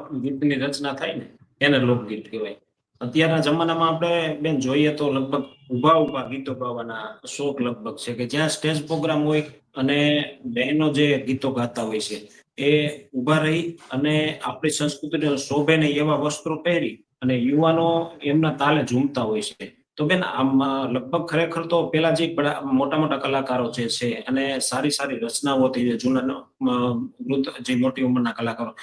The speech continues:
એ લગભગ બેસીને જ ગીત ગાતા. તો એમાં, અ, કઈ, અ, રીત યોગ્ય રહેશે? બેઠા બેઠા ગાવું ઈ સારું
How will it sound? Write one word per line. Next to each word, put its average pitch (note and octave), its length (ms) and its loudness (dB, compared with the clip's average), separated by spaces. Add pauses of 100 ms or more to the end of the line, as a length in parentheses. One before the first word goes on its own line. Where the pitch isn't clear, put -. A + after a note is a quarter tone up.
(120)
એ C3+ 40 -4
લગભગ D3 240 2
બેસીને D#3 480 2
જ B2 160 0
ગીત A#2+ 160 -4
ગાતા. - 400 -14 (220)
તો D#3+ 420 4
એમાં, D#3+ 180 0
અ, C3+ 440 -4
કઈ, F#3 320 2
અ, C3+ 100 -4 (460)
રીત D#3+ 220 2
યોગ્ય C3+ 360 0
રહેશે? - 380 -8
બેઠા - 200 -4
બેઠા D#3+ 240 -4
ગાવું D#3+ 340 0
ઈ D#3+ 40 4
સારું D#3 300 -2